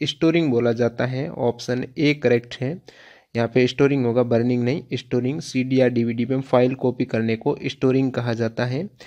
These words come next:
अगला सवाल यहाँ पे, निम्न में से कौन सा निर्देश एमएस वर्ड दो हज़ार दस में कॉपी फॉर्मेटिंग के लिए उपयोग में लिया जाता है?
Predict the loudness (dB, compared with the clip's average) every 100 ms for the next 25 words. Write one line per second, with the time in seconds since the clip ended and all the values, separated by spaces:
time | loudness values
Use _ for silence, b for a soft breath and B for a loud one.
0 | B B B B 2 4 2 2 2 2
1 | 0 0 0 0 0 0 -4 2 2 2
2 | 0 0 2 2 2 2 2 -2 -2 0
3 | 0 0 2 2 2 0 2 2 2 0
4 | 0 -2 -2 0 2 2 2 -4 -2 2
5 | 4 4 0 -2 0 0 -2 0 -2 -4
6 | b b -4 -2 0 2 4 2 0 0
7 | 2 2 4 2 0 -2 -4